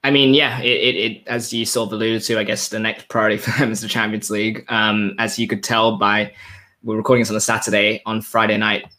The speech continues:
they played Newcastle and, uh, four three. I don't think <laughs> a City team focused would allow that to happen, let alone Guardiola letting Scott Carson having a run out for the first time in a very long time, sort of dusting off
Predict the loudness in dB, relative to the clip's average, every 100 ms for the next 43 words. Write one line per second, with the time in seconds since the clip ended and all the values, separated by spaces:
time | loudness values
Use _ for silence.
0 | -8 -8 -2 0 0 -2 -4 0 0 0
1 | -2 -2 0 -2 0 0 0 -2 -4 -2
2 | -2 0 0 2 0 -4 -6 -2 -2 -2
3 | -4 -6 -6 -8 -8 -6 -2 0 0 2
4 | 2 2 0 0 0 -2 _ _ -6 0
5 | 0 0 -2 -4 -6 -8 -6 -4 -2 -2
6 | -6 -8 -8 -4 -4 -2 0 0 0 -2
7 | -6 -14 -20 _ -2 2 2 2 2 2
8 | 0 -2 -2 -2 2 2 2 0 -2 -2
9 | -2 -2 -2 -4 -4 -8 -10 -12 -6 -4
10 | -2 -2 0 -2 0 -2 -6 -10 -14 -10
11 | -4 2 4 4 2 0 -2 0 0 0
12 | -2 -2 -4 -10 _ -20 -20 -20 _ _
13 | -2 0 -2 0 0 -2 -10